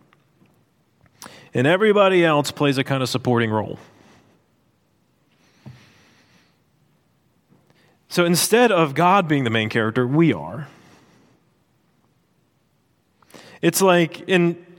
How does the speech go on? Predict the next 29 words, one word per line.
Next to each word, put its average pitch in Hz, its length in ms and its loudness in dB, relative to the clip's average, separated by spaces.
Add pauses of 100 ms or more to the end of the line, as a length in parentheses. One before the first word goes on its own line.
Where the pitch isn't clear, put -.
(240)
he-, 196 180 2
here's 254 200 4
the 202 80 2
thing, 147 260 -2
though. 107 180 -4
When, 143 240 -2 (240)
when 220 120 2
that 254 140 2
happens, 185 400 -2
okay, 127 460 -2 (240)
you 143 80 -6
know, 117 160 -4
I 131 60 -2
mean, 120 180 -2 (300)
but 190 120 2
I 196 120 2
myself, 202 560 0
right? 123 160 0
I 127 100 -2
can 143 140 -6
only 143 180 0
think 135 200 -4
in 135 60 -2
my 127 140 0
own 120 120 -2
head, 120 220 -4
and 117 60 -8
you 107 80 -4
think, 107 220 -4